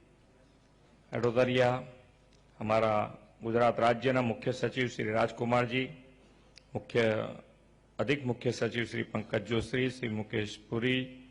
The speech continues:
અનુપમ રાસાયણ મેનેજિંગ ડિરેક્ટર શ્રી આનંદભાઈ દેસાઈ,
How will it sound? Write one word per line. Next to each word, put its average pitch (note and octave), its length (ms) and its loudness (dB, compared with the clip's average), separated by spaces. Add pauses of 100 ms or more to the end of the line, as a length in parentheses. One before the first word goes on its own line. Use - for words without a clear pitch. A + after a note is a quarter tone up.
(1160)
અનુપમ C3 360 2
રાસાયણ A#2 480 4
મેનેજિંગ A2+ 440 0
ડિરેક્ટર A2+ 340 -2
શ્રી A2 400 -2
આનંદભાઈ A2 600 -2
દેસાઈ, B2+ 560 2